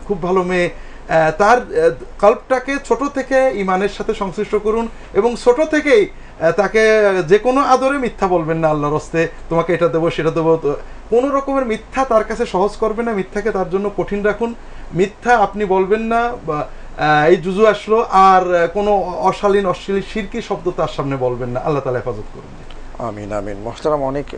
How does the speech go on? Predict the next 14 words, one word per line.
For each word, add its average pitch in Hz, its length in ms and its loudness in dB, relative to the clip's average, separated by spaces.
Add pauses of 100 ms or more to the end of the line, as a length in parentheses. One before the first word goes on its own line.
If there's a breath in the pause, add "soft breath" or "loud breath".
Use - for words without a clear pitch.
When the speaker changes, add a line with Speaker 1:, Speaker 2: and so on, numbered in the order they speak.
(180)
Speaker 2:
গুরুত্বপূর্ণ 139 540 -4
কথা 120 300 -2
আসলে। 107 400 -6
আমরা 123 360 -2
কিন্তু 131 320 -8
এই, 123 300 -4
এগুলোই 151 300 -2
দেখতে 131 300 -4
পাচ্ছি 117 260 -4
Speaker 1:
জি, 131 80 -4
Speaker 2:
আমাদের 120 240 -4
Speaker 1:
জি। 117 60 -4
Speaker 2:
বাচ্চাদের 120 420 -4
ক্ষেত্রে। 131 340 -6